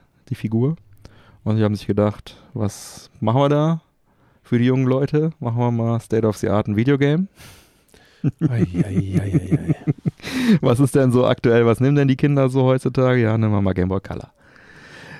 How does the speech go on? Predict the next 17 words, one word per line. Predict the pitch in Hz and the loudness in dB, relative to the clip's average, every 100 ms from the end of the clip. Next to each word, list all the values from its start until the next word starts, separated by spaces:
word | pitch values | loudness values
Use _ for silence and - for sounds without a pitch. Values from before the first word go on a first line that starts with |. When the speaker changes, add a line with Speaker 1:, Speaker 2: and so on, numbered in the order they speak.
| - - | -20 -12
Speaker 1:
Ja, | 147 90 | -4 -4
ist | 92 | -2
natürlich | 104 - 101 95 | -2 0 0 0
ein | 101 | -4
Gag, | 101 127 - - _ _ _ _ _ _ - - | 0 -2 -4 -20 _ _ _ _ _ _ -20 -6
aber, | 104 104 101 104 - | -2 2 4 2 2
ähm, | 101 101 98 104 - - - | 0 2 0 -4 -8 -20 -8
es | 123 | -4
ist | 113 | -2
ein | 113 | -2
vollwertiges | 101 101 110 110 123 | 0 2 0 -2 -6
Spiel. | - 95 98 | -4 -6 -4
Sie | 107 | -2
haben | 107 120 120 135 120 | -2 -2 -4 -4 -8
ein | |
vollwertiges | - 110 123 117 113 113 107 | -4 -2 0 0 0 -4 -6
Spiel | - - 113 117 | -6 -4 -2 -2